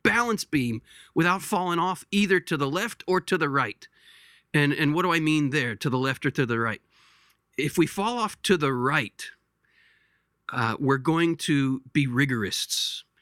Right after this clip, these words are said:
And we're gonna think eros is bad itself. And we're gonna think the only response is to crush my heart, to repress it all. If we follow, fall off the balance beam to the left,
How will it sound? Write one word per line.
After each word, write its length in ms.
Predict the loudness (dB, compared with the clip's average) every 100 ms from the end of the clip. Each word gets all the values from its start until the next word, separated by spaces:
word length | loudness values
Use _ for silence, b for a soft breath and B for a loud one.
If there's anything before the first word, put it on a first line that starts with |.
| b b -2
And 100 | 2
we're 80 | 2
gonna 140 | 0
think 260 | 0 -2 2
eros 400 | 4 4 2 -2 -4
is 160 | -4
bad 480 | -4 -2 -2 -2 -4 -4
itself. 640 | -4 -4 -4 -6 -8 -8
And 100 | -4
we're 60 | -2
gonna 140 | -2
think 180 | -2 -4
the 100 | -2
only 180 | 0 0
response 400 | -2 -4 -4 -4
is 80 | -6
to 100 | -6
crush 360 | -2 0 0
my 160 | -4 -4
heart, 400 | 0 -2 -2 -10 b b b
to 100 | -4
repress 460 | -4 -2 -2 -2 -2
it 80 | -4
all. 260 | -6 -10 -18 B B B B
If 140 | -4 0
we 80 | 0
follow, 360 | 2 2 0 -4 -10 -18 -6
fall 240 | -4 -2
off 240 | -4 -6
the 80 | -2
balance 340 | 0 2 0 0
beam 300 | 0 0 -4 _
to 120 | -2 0
the 120 | 2
left, 560 | 0 0 -4 -10 -18